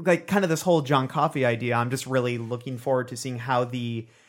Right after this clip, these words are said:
I know, I'm sure it's probably gonna play, take place, but this whole idea of the kid healing Ruth, um, as a favor to Alan Pangborn and, or whatever, that's something that I think is really on my mind. I think whatever happens out of that, if it's gonna be a John Coffey type situation, or if it could be something a lot more,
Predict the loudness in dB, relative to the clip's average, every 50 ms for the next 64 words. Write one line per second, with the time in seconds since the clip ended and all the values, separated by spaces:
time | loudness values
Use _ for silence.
0 | _ _ -2 0 2 2 4 4 4 4 4 2 0 -4 -4 -2 -2 -2 -2 0
1 | 0 0 0 0 -4 -6 -4 -4 -4 -4 -4 -6 -8 -8 -8 -6 -4 -4 -4 -4
2 | -4 -8 -8 -10 -10 -8 -4 0 2 2 2 0 0 -2 0 0 0 0 0 -2
3 | -2 -2 -4 -6 -10 -6 -6 -6 -6 -6 -8 -12 -8 -4 -2 0 0 0 -2 -4
4 | -6 -8 -8 -10 -12 -14 _ _ _ _ _ _ _ -8 -4 0 0 0 0 0
5 | -4 -6 -10 -16 -20 _ _ _ _ _ _ _ 0 2 2 2 2 0 -2 -4
6 | -6 -8 -8 -10 -8 -8 -8 -6 -6 -8 -8 -6 -6 -6 -6 -6 -6 -6 -6 -6
7 | -6 -6 -4 -4 -4 -2 -2 -2 -2 -2 -4 -6 -8 -10 -8 -6 -6 -4 -4 -4
8 | -4 -4 -4 -4 -2 0 0 -2 -2 -4 -6 -6 -6 -6 -4 -4 -4 -4 -6 -6
9 | -8 -10 -8 -8 -8 -8 -8 -8 -6 -4 -2 -2 -2 -2 -2 -4 -4 -2 -2 0
10 | 0 2 0 0 -2 -4 -8 -8 -4 -4 -2 0 0 -2 -2 -4 -4 -4 -4 -4
11 | -4 -4 -2 -2 0 2 2 2 0 0 -4 -6 -8 -8 -8 -6 -6 -6 -8 -6
12 | -6 -6 -6 -2 0 2 2 2 0 -4 -4 -4 -4 -4 -6 -8 -6 -4 -2 -2
13 | -2 -4 -6 -6 -4 -2 2 4 6 6 6 4 2 0 -6 -10 -10 -10 -8 -8
14 | -6 -6 -6 -8 -8 -8 -8 -8 -6 -6 -4 -4 -4 -4 -6 -4 -4 -4 -4 -4
15 | -6 -10